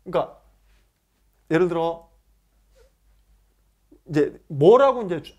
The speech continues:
얘기를 하냐면, "아, 당비 내면 될 거 아니냐." 근데 당비는 반드시 당원으로 가입해야 되기 때문에 정당법상 정당 가입이 금지되는 공무원 등의 경우에는 내가 원하는 당에 이렇게 당비를 낼 수가 없잖아요. 그래서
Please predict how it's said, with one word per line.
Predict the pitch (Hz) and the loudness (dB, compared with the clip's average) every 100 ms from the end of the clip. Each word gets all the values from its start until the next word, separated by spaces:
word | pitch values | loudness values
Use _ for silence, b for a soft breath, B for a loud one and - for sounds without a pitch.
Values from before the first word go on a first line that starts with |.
| - | -18
얘기를 | 139 131 139 156 175 | -16 -4 -2 -2 -4
하냐면, | 160 170 127 | -6 -10 -6
"아, | 311 370 | -6 -4
당비 | - 262 330 339 | -6 -4 -2 -2
내면 | 294 | -2
될 | 214 185 | -4 -4
거 | 170 | -6
아니냐." | 147 120 92 _ _ _ _ | -6 -8 -12 _ _ _ _
근데 | - 254 | -6 -4
당비는 | - 165 220 226 254 - | -4 -8 -6 -4 -6 -8
반드시 | 175 208 202 | -8 -8 -10
당원으로 | - 156 214 233 226 | -10 -8 -6 -6 -6
가입해야 | 170 175 196 202 190 | -4 -6 -4 -4 -4
되기 | 185 180 | -6 -6
때문에 | 185 190 208 - B B | -6 -4 -6 -8 B B
정당법상 | - 180 220 247 226 233 226 226 196 | -10 -6 -2 -4 -4 -10 -6 -8 -6
정당 | 156 190 220 | -6 -4 -4
가입이 | 208 208 208 | -2 -4 -4
금지되는 | 190 185 185 202 202 B B | -6 -6 -4 -6 -6 B B
공무원 | - 190 254 254 254 247 226 208 | -6 -4 -2 -4 -4 -6 -8 -6
등의 | 220 196 | -6 -4
경우에는 | 190 190 190 190 127 B B | -4 -4 -4 -4 -6 B B
내가 | 175 208 | 2 2
원하는 | 170 185 202 190 | 2 0 -4 -6
당에 | 160 160 147 - _ _ _ | -8 -10 -12 -14 _ _ _
이렇게 | - 120 - _ - | -8 -8 -8 _ -10
당비를 | 160 185 196 185 131 | -4 -2 -2 -2 -4
낼 | 127 | -6
수가 | 156 | -8
없잖아요. | 127 139 120 101 - b b b b | -10 -10 -10 -12 -16 b b b b
그래서 | 208 226 247 269 | 0 2 2 -2